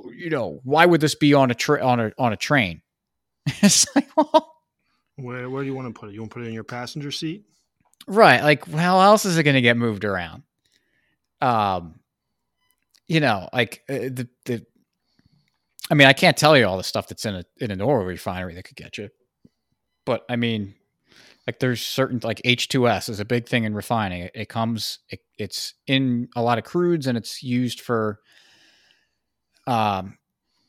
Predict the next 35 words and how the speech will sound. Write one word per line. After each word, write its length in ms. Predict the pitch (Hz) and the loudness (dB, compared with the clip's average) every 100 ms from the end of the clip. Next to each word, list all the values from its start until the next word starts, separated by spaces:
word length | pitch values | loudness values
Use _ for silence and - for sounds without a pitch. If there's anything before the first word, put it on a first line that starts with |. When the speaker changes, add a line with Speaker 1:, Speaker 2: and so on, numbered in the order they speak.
| _ _ - | _ _ -4
Speaker 1:
part 220 | 143 131 | 0 0
of 20 | |
your 100 | 110 | -2
processing 960 | - 127 127 - 113 - 113 98 98 98 | 0 2 2 2 0 0 -4 -4 -8 -10
of 160 | 120 98 | -12 -12
y-, 140 | 101 | -12
of 140 | 117 101 | -10 -8
your 160 | 101 | -8
refining 480 | 95 - 123 147 131 | -8 -4 -2 0 -2
process 760 | - 101 92 - 98 90 - - | -4 -4 -4 -6 -8 -8 -10 -14
is 440 | 90 - - - _ | -16 -14 -14 -16 _
hydrogen 540 | - - 113 110 104 95 | -14 -4 -2 -2 -8 -6
sulfide 560 | - 135 - 95 87 | -2 -2 0 -4 -4
or 100 | 90 | -6
H 220 | 92 - | -10 -12
two 200 | - 90 | -12 -4
S, 460 | 110 92 85 - - _ _ _ _ - _ - | -2 -4 -8 -16 -20 _ _ _ _ -20 _ -6
and, 500 | 107 95 95 90 92 - _ _ | -4 -2 -4 -8 -14 -20 _ _
um, 540 | 110 98 92 90 87 90 _ _ _ _ _ _ _ _ | -4 -2 -2 -6 -12 -18 _ _ _ _ _ _ _ _
it 160 | 120 - | -6 -2
will 160 | 120 113 | -2 -2
kill 280 | - 156 | 2 2
you. 120 | 92 - | 2 -4
Like, 340 | 117 101 - - _ _ _ _ _ _ - | -6 -6 -8 -20 _ _ _ _ _ _ -12
Speaker 2:
There's 160 | 147 139 | -12 -6
probably 240 | 110 123 | 0 0
Speaker 1:
that's 280 | 139 131 - | 0 -2 -4
Speaker 2:
stuff 320 | - 147 - | -6 -8 -6
in 100 | 135 | -8
your 140 | 127 | -8
car 360 | - - 160 123 | -12 -12 -10 -8
that 160 | 107 107 | -12 -14
could 160 | 110 | -16
blow 440 | 101 110 107 104 | -14 -14 -12 -12
up. 100 | 113 | -14